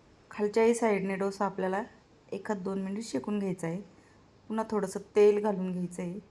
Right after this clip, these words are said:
आणि पुन्हा त्याच प्रोसेसने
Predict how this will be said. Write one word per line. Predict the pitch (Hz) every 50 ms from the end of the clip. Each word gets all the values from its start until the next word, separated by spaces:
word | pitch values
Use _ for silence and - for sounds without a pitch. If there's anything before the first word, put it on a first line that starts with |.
| - - _ _ _ _ _ _ _ _ _ - _ - - - _ - - - - - - - _ - - -
आणि | 185 190 185
पुन्हा | 180 - 214 220 214 214 214 -
त्याच | - 226 233 233 233 -
प्रोसेसने | 233 - - 220 214 220 220 208 208 - 190 196 220